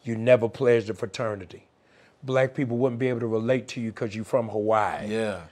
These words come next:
Speaker 1: Your other part of family is from Africa. They, they got no sense of who you are.
Speaker 2: <laughs> Yeah, yeah.
Speaker 1: Uh, so he said, uh, "I'm grateful because my conventional wisdom was wrong."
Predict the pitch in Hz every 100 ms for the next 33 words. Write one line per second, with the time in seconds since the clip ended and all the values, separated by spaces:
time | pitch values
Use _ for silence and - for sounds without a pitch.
0 | _ - 113 113 135 120 110 139 131 123
1 | - 127 123 113 110 127 113 117 110 -
2 | 101 104 131 143 131 151 151 147 127 123
3 | 139 147 127 170 143 - 120 160 143 131
4 | 131 123 110 - 113 131 101 98 131 107
5 | 113 127 123 131 131 123 147 135 131 127
6 | 120 120 117 113 117 - 135 127 131 143
7 | 135 120 110 110 - 127 117 113 120 120
8 | - 123 113 139 147 - 131 120 110 120
9 | 98 110 110 113 104 113 107 98 76 69